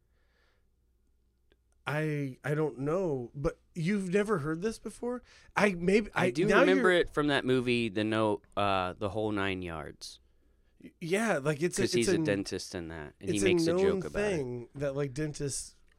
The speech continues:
Speaker 1: like, have the highest, uh,
Speaker 2: Mm-hmm.
Speaker 1: uh, suicide rate, and it's a, it's a surprise to me that it's not B M V workers because they seem miserable,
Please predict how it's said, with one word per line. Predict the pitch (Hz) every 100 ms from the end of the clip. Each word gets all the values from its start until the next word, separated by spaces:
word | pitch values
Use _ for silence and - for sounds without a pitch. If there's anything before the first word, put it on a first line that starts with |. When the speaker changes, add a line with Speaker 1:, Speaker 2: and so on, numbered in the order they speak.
| -
Speaker 1:
like, | 135 139 131
have | 147 135 127
the | 131
highest, | 120 143 139 - -
uh, | 123 117 _ -
Speaker 2:
Mm-hmm. | 98 87 87 120
Speaker 1:
uh, | 110 98 98
suicide | - 190 147 131 117
rate, | 113 117 117 _ _ _ _ _ _ _ -
and | 165 - _ -
it's | 180 185
a, | 156 127 _ _ _ -
it's | 151 -
a | 139
surprise | - 143 - 196 202 180
to | 147
me | 147 139
that | 135
it's | 127 -
not | 143 127 123
B | 143
M | 139 127
V | 127 123
workers | 113 104 - 104 101 - _ _ _ -
because | 147 131 135 135 123 113 110
they | 127 165 190
seem | - 165 143 123 123
miserable, | 147 156 170 165 175 175 180